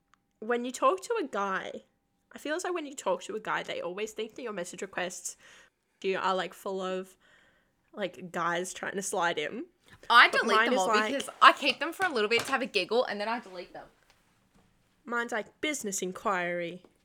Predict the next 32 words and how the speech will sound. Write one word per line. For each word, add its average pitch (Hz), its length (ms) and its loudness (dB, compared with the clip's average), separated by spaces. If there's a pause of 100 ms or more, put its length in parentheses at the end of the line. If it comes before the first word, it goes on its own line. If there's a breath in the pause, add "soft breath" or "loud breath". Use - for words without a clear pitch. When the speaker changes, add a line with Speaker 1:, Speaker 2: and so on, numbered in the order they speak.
(340)
Speaker 2:
<laughs> 285 80 -10 (920 loud breath)
Speaker 1:
This - 160 -2
helped - 340 -2
me 202 100 -6
save 233 300 -2
a 214 60 -2
lot 214 240 -4
of 269 100 -6
money. 294 320 -4
You 196 100 -8
should 190 220 -10
check - 260 -12
this - 160 -10
out." 202 260 -8 (1400 soft breath)
Speaker 2:
What's 277 240 -8
my 214 180 -8
most 214 180 -4
Speaker 1:
Actually, 285 260 0
Speaker 2:
recent - 120 0
Speaker 1:
I 220 60 2
Speaker 2:
one? 214 80 -6
Speaker 1:
got 277 200 0
one 330 180 0
the 226 120 0
other 214 160 0
day 202 200 2
that 196 140 -4
just 190 220 -2
says, 180 300 -2 (340)
"Wanna 202 220 -4
promote 247 420 -4
Levels?" 180 480 -6